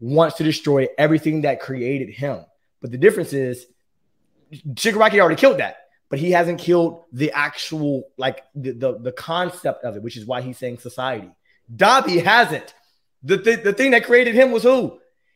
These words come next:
His dad. The neglect. He hasn't, he, he's not able to understand that right now. He's not under-, he's not able to, to conceptualize the, the reality of, like, hey, like, sometimes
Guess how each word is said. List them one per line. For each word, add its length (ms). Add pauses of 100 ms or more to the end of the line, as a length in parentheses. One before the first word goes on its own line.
(100)
His 280
dad. 520 (260)
The 120
neglect. 580
He 100
hasn't, 300
he, 200
he's 200
not 220
able 160
to 200
understand 600
that 140
right 180
now. 120
He's 200
not 200
under-, 160 (140)
he's 160
not 160
able 200
to, 180 (260)
to 80
conceptualize 760 (340)
the, 200 (120)
the 100
reality 460
of, 100
like, 280
hey, 240
like, 180 (140)
sometimes 340